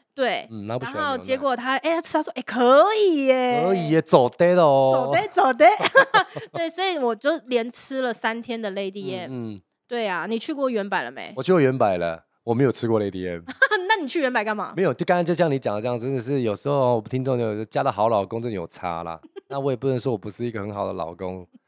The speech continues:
Speaker 2: 啊，因为 Lady M 在新竹可能是第一家嘛。
Speaker 1: 对。
Speaker 2: 所以他每天都是超多人的。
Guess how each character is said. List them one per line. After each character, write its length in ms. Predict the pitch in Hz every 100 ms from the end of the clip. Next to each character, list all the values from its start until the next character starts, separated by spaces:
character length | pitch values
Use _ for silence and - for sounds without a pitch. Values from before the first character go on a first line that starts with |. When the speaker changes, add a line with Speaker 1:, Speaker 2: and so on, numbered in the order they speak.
| _ -
Speaker 2:
啊， 100 | 151
因 80 | 156
为 80 |
Lady 320 | 151 156 151 151
M 100 | 139
在 220 | 147 135
新 240 | - 139
竹 240 | - 101 98
可 60 |
能 100 | 123
是 100 | 117
第 240 | - 123 117
一 60 |
家 320 | 101 107 98
嘛。 120 | 85 80 _ _
Speaker 1:
对。 300 | _ 208 170 -
Speaker 2:
所 60 |
以 20 |
他 100 | 151
每 200 | 156 101
天 160 | 85 117
都 60 | 113
是 80 | 104
超 260 | - 101
多 140 | 95 92
人 100 | 82 _
的。 100 | 82